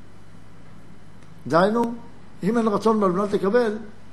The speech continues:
אז ההרגשה שאני נפרד מהבורא לא שולטת עליי, אני מרגיש מחובר. וזה סוד, וירא אלוקים את כל אשר עשה. זהו בכלל, והנה טוב, זהו מלאך החיים. מאוד,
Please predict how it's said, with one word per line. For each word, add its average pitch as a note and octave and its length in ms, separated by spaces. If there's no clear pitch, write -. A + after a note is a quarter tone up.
אז E3 160
ההרגשה E3+ 480
שאני G#3 260
נפרד G3+ 280
מהבורא A3 360
לא G3 100
שולטת G#3+ 460
עליי, F3+ 260
אני D3 100
מרגיש F#3+ 360
מחובר. D#3+ 420
וזה E3+ 260
סוד, A3+ 300
וירא G#3 220
אלוקים A3+ 320
את F#3 140
כל G#3+ 220
אשר A3 260
עשה. - 240
זהו F#3 240
בכלל, G#3 600
והנה F3 280
טוב, D#3 520
זהו D3+ 240
מלאך D3+ 280
החיים. D#3+ 460
מאוד, A3 880